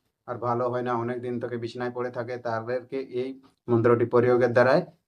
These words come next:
সুস্থ করে তুলতে পারবেন পুনরায়। বন্ধু,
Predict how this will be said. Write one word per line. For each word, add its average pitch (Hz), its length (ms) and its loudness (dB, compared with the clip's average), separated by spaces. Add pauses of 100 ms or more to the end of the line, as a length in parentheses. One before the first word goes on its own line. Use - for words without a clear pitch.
সুস্থ 127 280 0
করে 120 240 6
তুলতে 120 280 4
পারবেন 110 380 4
পুনরায়। 107 440 0 (1000)
বন্ধু, 135 280 12